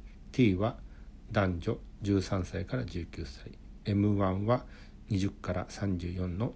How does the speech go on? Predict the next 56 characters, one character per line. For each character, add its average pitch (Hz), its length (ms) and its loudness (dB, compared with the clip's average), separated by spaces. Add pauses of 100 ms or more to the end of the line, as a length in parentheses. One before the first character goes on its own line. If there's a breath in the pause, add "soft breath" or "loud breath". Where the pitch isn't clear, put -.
男 90 200 -6
性、 - 280 -6 (360 loud breath)
エ 110 60 -2
ム 98 120 2
ツ - 180 -4
ー 92 120 0
は 104 140 0 (180)
三 101 260 0
十 87 240 -4
五 90 160 -2
か - 200 -10
ら 90 80 -4
四 92 220 -2
十 87 160 -6
九 - 160 -4
の 90 120 -4
男 82 220 -6
性、 - 300 -8 (360 loud breath)
エ 107 40 -8
ム 101 120 0
ス - 120 -6
リ 90 180 -2
ー - 20 -6
は 101 160 -2 (240)
五 98 80 0
十 92 300 0
以 113 100 0
上 110 180 0
の 104 140 -4
男 82 200 -6
性。 - 320 -14 (320)
同 98 200 2
様、 92 220 -4 (480 loud breath)
エ 120 60 4
フ 107 160 2
ワ 98 100 4
ン 92 120 0
は 120 160 2 (180)
二 107 80 4
十 95 200 0
か 123 120 -2
ら 123 80 4
三 101 300 0
十 87 180 -4
四 95 260 -2 (200)
の 110 80 2
女 87 140 -4
性、 - 320 -8 (520 loud breath)
エ 104 60 2
フ - 140 -4
ツ - 160 -2
ー 95 80 4
は 113 180 4
三 107 280 0
十 87 220 -2
五 104 160 -2